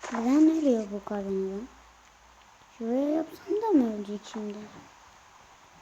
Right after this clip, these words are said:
Yağmurdan dolayı.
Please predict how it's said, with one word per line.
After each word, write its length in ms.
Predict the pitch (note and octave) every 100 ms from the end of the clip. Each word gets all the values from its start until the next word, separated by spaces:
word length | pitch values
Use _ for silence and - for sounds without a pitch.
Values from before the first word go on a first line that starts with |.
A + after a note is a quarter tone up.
| - - - - - - - - - - - - -
Yağmurdan 1400 | B3+ B3+ B3 B3 B3+ B3+ C4 C4 C4 B3 B3 C#4 C#4+ D4
dolayı. 880 | D4+ C#4+ C#4+ C#4 C4+ C4 B3+ A#3+